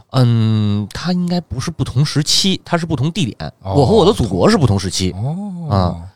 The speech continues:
Speaker 1: 那个有点类似于当初那叫什么《无问西东》，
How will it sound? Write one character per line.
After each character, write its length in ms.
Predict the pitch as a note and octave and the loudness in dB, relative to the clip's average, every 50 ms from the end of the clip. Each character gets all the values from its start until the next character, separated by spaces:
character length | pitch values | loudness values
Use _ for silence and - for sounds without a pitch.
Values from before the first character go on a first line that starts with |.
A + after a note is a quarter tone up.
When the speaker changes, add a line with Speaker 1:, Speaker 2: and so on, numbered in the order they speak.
| _ _ | _ _
Speaker 1:
那 160 | - E3+ F3+ D#3+ | -2 0 2 2
个 280 | C3+ B2+ A#2 A2+ G#2 - - - | 4 2 2 2 0 -2 -4 0
有 80 | C3+ E3+ | 2 2
点 120 | G3+ E3+ | 4 4
类 120 | D3 D3+ D#3+ | 2 2 0
似 160 | D3+ D3+ D3+ | 0 -2 -4
于 80 | D#3+ | -4
当 200 | D#3 - E3 D#3+ | -2 -2 -2 -4
初 160 | E3 - E3+ E3+ | -2 -4 -4 -2
那 160 | D#3+ C#3+ C3 | -2 -2 -2
叫 140 | B2+ B2+ A#2 | -2 -2 -2
什 60 | F#2+ | -2
么 80 | G#2+ G2+ | -4 -6
《无 120 | G2+ A#2 C#3+ | -6 -4 -2
问 140 | E3+ D3 | -2 -2
西 180 | B2 - - - | -2 -2 -4 -4
东》， 100 | F#3 F#3 | -4 -4